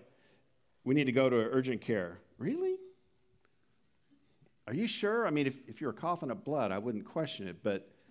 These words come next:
how painful is it?" 'Cause I'm thinking, "Ah, man, that's expensive. And yeah, you know, we got insurance, but the copay and the,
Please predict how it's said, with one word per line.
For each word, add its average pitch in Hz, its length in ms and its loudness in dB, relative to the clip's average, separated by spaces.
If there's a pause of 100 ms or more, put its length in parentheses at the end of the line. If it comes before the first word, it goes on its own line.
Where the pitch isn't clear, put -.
(320)
how 190 180 -2
painful 190 680 -2
is 160 300 2
it?" - 280 -4 (1800)
'Cause 156 120 4
I'm 185 140 6
thinking, 185 500 4
"Ah, 160 320 -2
man, 165 240 0
that's 180 200 -2
expensive. 131 840 -4
And 156 140 -2
yeah, 226 260 -2
you 214 140 -2
know, 202 80 0
we 202 80 0
got 185 160 2
insurance, 180 480 -2
but 160 180 -4
the 117 60 -10
copay 190 720 -2
and 123 100 -2
the, 101 120 -2